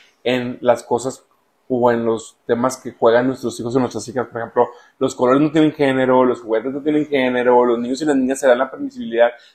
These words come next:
de jugar con lo que más les apetece, por lo que se les llame la atención y que no está ligado con una orientación o con ninguna otra cosa, ¿no? Que ese es un estigma bien grande que tiene la gente y que me ha tocado tener discusiones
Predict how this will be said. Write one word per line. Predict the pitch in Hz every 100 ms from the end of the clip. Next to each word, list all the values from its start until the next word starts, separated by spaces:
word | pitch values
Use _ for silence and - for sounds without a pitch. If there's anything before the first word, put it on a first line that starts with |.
| -
de | 135
jugar | 143 127 127
con | 151 143
lo | 131
que | 131
más | 120 131 143
les | 165 165
apetece, | 127 123 131 123 160 -
por | 139 127
lo | 120 -
que | 127 117
se | - 131
les | 120 120 120 120 120 120 117
llame | 123 151
la | 151
atención | 127 120 - 131 135 143 _ _ -
y | 151 127
que | 151
no | 143 156
está | 160 180
ligado | 170 151 147 156 151
con | 143 123
una | 135 156
orientación | 156 139 135 143 143 147 147 151 _ _ -
o | 120
con | 135 127
ninguna | 135 135 147
otra | 151 147 -
cosa, | 123 117
¿no? | 117 120
Que | 127
ese | 139
es |
un | 151 156
estigma | 156 151 147
bien | 139 139
grande | 135 135 135
que |
tiene | 113 123
la | 123
gente | 123 117 120
y |
que | 120
me | 117
ha |
tocado | - 135 135
tener | 135 123
discusiones | 139 151 160 - 135 127 147